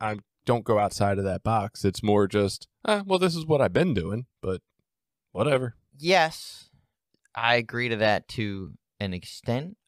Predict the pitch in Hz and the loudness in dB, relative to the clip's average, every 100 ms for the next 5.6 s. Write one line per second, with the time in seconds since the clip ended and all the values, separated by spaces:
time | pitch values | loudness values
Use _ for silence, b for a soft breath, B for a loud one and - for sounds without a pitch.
0 | - 95 104 107 95 _ _ _ _ - | -2 0 0 -2 -8 _ _ _ _ -20
1 | - - 117 110 110 98 104 95 _ _ | -14 -2 2 2 0 2 2 0 _ _
2 | _ _ _ _ 123 123 - 120 - 143 | _ _ _ _ -6 -4 -4 -4 -6 -6
3 | 143 127 - 123 113 113 104 95 _ 98 | -6 -6 -4 -2 0 -2 -4 -10 _ 0
4 | 113 110 104 98 104 117 113 95 - _ | 2 4 2 2 4 4 2 -2 -18 _
5 | - - 120 117 123 113 | -16 -6 -2 0 -2 -6